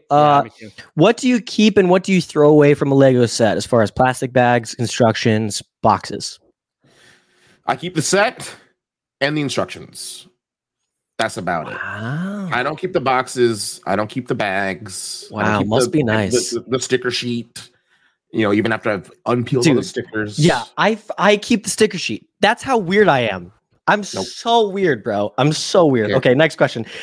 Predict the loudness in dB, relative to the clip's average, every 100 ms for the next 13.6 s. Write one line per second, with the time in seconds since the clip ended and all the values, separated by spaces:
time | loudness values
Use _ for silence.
0 | -2 0 0 2 0 0 -10 _ -2 2
1 | 4 4 2 2 2 2 2 2 -2 -12
2 | 0 0 2 2 4 4 0 -4 -8 -8
3 | 0 2 2 -2 -8 -2 0 0 0 -2
4 | -4 -8 _ _ _ _ _ _ _ _
5 | _ _ _ _ _ _ _ _ _ _
6 | _ _ _ _ _ _ _ -14 -8 -4
7 | -2 -2 -6 -16 -16 -16 -20 _ _ _
8 | _ -18 -18 -20 -20 -20 _ _ 2 2
9 | -2 -4 4 4 6 2 2 2 4 6
10 | 6 4 2 2 4 2 0 -4 -12 -20
11 | -20 _ _ _ _ _ _ _ _ _
12 | _ _ -14 -12 -4 0 0 0 -2 -4
13 | -6 -8 -12 -14 -16 -18